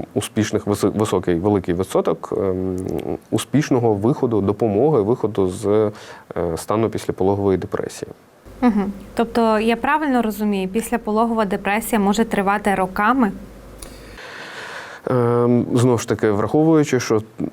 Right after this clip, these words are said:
Speaker 1: ми зійшлися на тому, що сприймаємо це як розлад, як, е, захворювання, як патологію, м, якщо з тим нічого не робити,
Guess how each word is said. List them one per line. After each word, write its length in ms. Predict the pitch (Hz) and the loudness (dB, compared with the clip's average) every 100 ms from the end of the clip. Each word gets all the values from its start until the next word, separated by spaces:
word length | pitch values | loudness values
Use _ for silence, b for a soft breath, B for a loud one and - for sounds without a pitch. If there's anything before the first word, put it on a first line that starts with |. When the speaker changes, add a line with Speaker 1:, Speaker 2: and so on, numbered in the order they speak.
| - | -2
Speaker 1:
ми 200 | 110 120 | 2 4
зійшлися 420 | 120 113 117 - | 4 4 2 2
на 120 | 101 | 0
тому, 280 | 101 78 98 | 2 2 2
що 180 | 110 80 - - | 2 -2 -4 -12
сприймаємо 640 | - - 104 107 117 107 | -8 -2 2 2 2 2
це 200 | 101 117 | 0 2
як 260 | 101 92 92 | 2 0 0
розлад, 640 | 101 87 87 131 - - - | 2 2 2 0 0 -16 -10
як, 460 | 95 95 90 - 82 | -4 -2 -4 -6 -4
е, 340 | 85 73 78 | -4 -4 -4
захворювання, 680 | 95 - 95 90 113 127 117 | -4 -4 0 2 4 4 2
як 140 | 110 | 0
патологію, 800 | 113 107 90 69 78 101 202 240 - - | -2 2 2 2 2 4 4 2 -4 -6
м, 200 | 92 90 87 | -2 0 0
якщо 320 | 85 95 - 151 | 0 0 0 0
з 40 | |
тим 220 | - 113 | 2 2
нічого 360 | 98 113 110 98 | 4 2 2 2
не 140 | 95 | 2
робити, 500 | 110 92 82 80 196 | 2 2 2 2 2